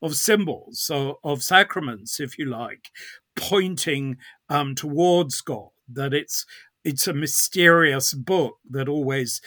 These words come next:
announces God to us, so that it's, it's not so much a matter of inferring back from the world, the existence, to the existence of God in a very cold way. It, it's much more as if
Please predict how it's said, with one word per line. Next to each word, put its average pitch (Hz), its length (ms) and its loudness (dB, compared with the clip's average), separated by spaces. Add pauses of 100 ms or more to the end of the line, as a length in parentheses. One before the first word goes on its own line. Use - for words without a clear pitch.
(360)
announces 160 840 0
God 131 420 0 (320)
to 180 220 4
us, 110 240 -4
so 156 200 0
that 135 160 -2
it's, 139 280 -6 (480)
it's 170 140 -4
not 175 180 4
so 165 120 4
much 156 300 2
a 165 60 -4
matter 156 400 2
of 139 180 -4 (320)
inferring 156 1120 6
back 156 460 2
from 131 540 -2 (500)
the 139 160 -8
world, 135 680 2 (220)
the 147 140 -2
existence, 135 760 0
to - 120 -6
the 135 60 0
existence 139 500 -4
of 120 140 -10
God 127 340 -2 (460)
in 160 140 0
a - 20 -4
very 143 240 2
cold 143 480 2
way. 131 480 4 (480)
It, 196 260 4
it's - 320 2
much 180 380 4
more 160 280 4
as 147 180 0
if 160 240 4